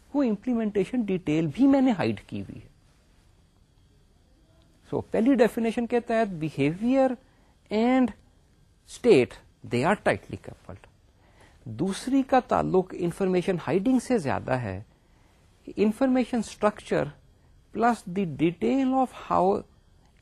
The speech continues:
an, a behavior is implemented within the object، اس کا جو ہڈن ہونا ہے،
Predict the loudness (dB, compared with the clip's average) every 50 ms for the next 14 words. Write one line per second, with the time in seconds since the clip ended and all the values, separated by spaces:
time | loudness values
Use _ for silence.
0 | -6 -6 -4 -4 -6 -10 _ _ _ -4 -4 -4 -2 -2 -4 -2 2 2 4 4
1 | 4 2 2 2 2 2 0 -2 -2 0 0 0 -2 -2 -2 -2 -2 0 0 0
2 | 0 0 0 -2 -4 -2 0 -2 -2 -2 -4 _ _ _ -6 0 2 2 4 4
3 | 4 2 4 4 2 2 2 0 0 0 -2 -2 -2 -4 -14 _ _ -20 _ _
4 | _ _ _ _ _ _ _ _ -10 -10 -10 -10 -12 -8 -4 -2 0 0 0 0
5 | -2 -2 -2 0 0 4 8 8 8 8 8 4 2 0 0 0 -2 -2 -2 -4
6 | -4